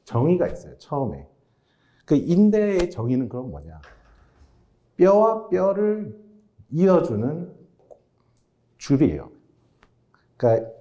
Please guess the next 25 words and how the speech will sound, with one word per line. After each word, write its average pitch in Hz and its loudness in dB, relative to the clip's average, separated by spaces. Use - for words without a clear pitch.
뼈와 190 4
뼈를 165 0
이어주는 120 0
구조물을 95 -4
인대라고 151 -4
해요. - -20
네. 82 -8
그래, 131 2
예를 139 4
들어서 120 -4
내측 131 0
측부인대다. 82 -4
무릎의 98 -2
내측 92 -10
측부 139 -4
인대잖아요. 143 -2
그러면은 104 -4
무릎의 147 -2
내측에 123 -4
뼈와 175 -2
뼈에서 156 -6
딱 135 -2
안정을 131 -2
시켜주기 110 -12
위해서 131 -6